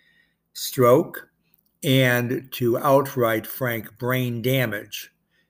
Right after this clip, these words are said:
That's one side of it. And the other side of it is what occurs during neurodegeneration. So soon after an ischemic insult, like a stroke,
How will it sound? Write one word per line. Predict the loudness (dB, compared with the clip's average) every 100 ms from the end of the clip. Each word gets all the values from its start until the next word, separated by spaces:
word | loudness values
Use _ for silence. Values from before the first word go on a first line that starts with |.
| _ _
That's | 2 2 2
one | 0 2
side | 2 2 2 -2
of | -6
it. | -10 -8
And | -4
the | 2
other | 4 4
side | 2 2 2 0
of | -4
it |
is | -6
what | -2 -2
occurs | -4 -4 -4
during | -4 -8 -6
neurodegeneration. | -4 -4 -4 -6 -6 -4 -2 -2 -2 -6 -12 _ _ _ _ -20 -20
So | -2 2 4 2 -10 _ _ _ -20 _ _ _
soon | 0 4 8
after | 8 6 2
an | -2
ischemic | -4 -6 -4 -4 -4 -10 _ -4
insult, | -2 -2 -4 -6 -8 -12
like | -12 -10
a |
stroke, | -10 -6 0 0 0 -12